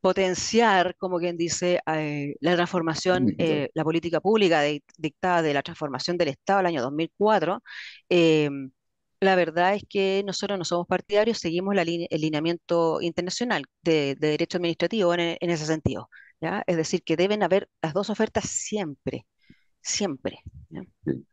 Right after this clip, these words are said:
Speaker 2: ya. Sí, porque en, en el fondo, o sea, uno dice, bueno, tengo clave única, o sea, tengo una
Speaker 1: Ujú.
Speaker 2: identidad digital, pero esa identidad digital me sirve a veces, no me sirve para todo,
Speaker 1: <laughs>
Speaker 2: ¿ah? O sea, eh, después tenemos los temas de ciberseguridad, porque finalmente,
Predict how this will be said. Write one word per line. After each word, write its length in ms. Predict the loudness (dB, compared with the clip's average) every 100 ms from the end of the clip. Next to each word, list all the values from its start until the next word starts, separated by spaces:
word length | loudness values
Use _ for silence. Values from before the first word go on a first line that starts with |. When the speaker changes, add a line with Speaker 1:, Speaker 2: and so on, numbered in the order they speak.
| _ 0
Speaker 2:
ya. 300 | 0 0 -8
Sí, 100 | 0
porque 180 | 2 4
en, 140 | 0 0
en 100 | 0
el 80 | 2
fondo, 380 | 4 4 2 -4
o 80 | 0
sea, 120 | 0
uno 680 | 0 -2 0 4 4 4 2
dice, 200 | 0 2
bueno, 240 | 2 0
tengo 240 | -2 0 2
clave 260 | 2 2
única, 400 | 2 0 -2 -8 -14 -18 -14 -6
o 60 |
sea, 140 | -2 0
tengo 260 | 2 2
una 300 | 2 2 0 -2
Speaker 1:
Ujú. 240 | -4 0
Speaker 2:
identidad 160 | 2 2
digital, 540 | 0 -2 0 0 0
pero 160 | -2 -2
esa 140 | 0
identidad 280 | -4 0 -2
digital 240 | 0 0 0
me 80 |
sirve 260 | 0 0 2
a 60 | 2
veces, 320 | 0 -2 -6
no 120 | -6
me 60 | -2
sirve 180 | 0 2
para 180 | 2
todo, 320 | 2 0 2 2
Speaker 1:
<laughs> 260 | 0 0
Speaker 2:
¿ah? 160 | -2 2 2 2
O 100 | -2
sea, 200 | 0 -2 -2 -6
eh, 180 | 0 2
después 260 | 2 0 0
tenemos 220 | 2 2
los 80 | 2
temas 240 | 0 -2 0
de 80 |
ciberseguridad, 520 | -2 -2 -2 2 2 2
porque 220 | 0 -4
finalmente, 640 | -4 -2 -2 0 0